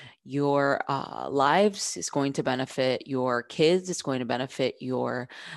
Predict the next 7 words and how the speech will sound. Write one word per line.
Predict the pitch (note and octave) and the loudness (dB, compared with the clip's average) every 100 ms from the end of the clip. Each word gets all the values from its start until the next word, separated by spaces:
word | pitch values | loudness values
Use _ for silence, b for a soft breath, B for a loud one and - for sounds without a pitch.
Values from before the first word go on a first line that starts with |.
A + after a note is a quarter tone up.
| - | -12
partners, | - E3+ - G3+ G#3 G3+ - - | -2 0 4 6 6 4 0 -2
your | C#3+ | -4
significant | - D3+ C#3+ - D3 C3 - | -4 -4 -4 -4 -4 -4 -2
others. | D3 D3+ F3+ F3+ F3+ F3 - B B B _ | -2 4 4 4 2 0 -6 B B B _
And | C#3+ C#3+ C#3 C#3 | -2 0 0 0
it's | C3+ - | -2 -2
gonna | D3 D3+ | -2 -2